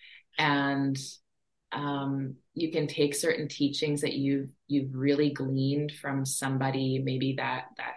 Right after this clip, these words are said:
shares these teachings that you sit with, and you can, you can share them and, like, credit the teacher, credit the person, and make sure that people just know where those teachings are coming from. That's definitely a surefire way to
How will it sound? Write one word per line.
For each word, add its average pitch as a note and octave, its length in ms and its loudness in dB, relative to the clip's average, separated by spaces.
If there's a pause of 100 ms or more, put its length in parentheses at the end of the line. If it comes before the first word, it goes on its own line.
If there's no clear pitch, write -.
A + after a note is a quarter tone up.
(140)
shares D3 440 2
these D#3 220 0
teachings C#3+ 580 -4
that C#3 140 -6
you C3 120 -2
sit - 360 -4
with, D#3 280 0 (640)
and B2+ 420 2 (160)
you D3 180 2
can, C3+ 440 -2
you C3 120 -2
can C3+ 160 -2
share C3 380 0
them C#3+ 320 0
and, C3 140 -2
like, B2 260 -8 (280)
credit - 440 -2
the C#3+ 60 0
teacher, C3+ 680 0
credit C3 300 -4
the - 80 -10
person, C3+ 400 -4
and C#3+ 80 -2
make D#3+ 160 0
sure E3+ 240 -2
that D3 220 0
people D3+ 260 -2
just C#3 240 -4
know C3 160 -2
where C3 140 -4
those B2 160 -2
teachings C3+ 440 -4
are B2 80 -4
coming C3+ 460 -6
from. A3 340 -2 (360)
That's D3+ 200 2
definitely D3 640 4
a C#3 60 4
surefire C3+ 640 0
way B2 240 2 (100)
to B2 400 -2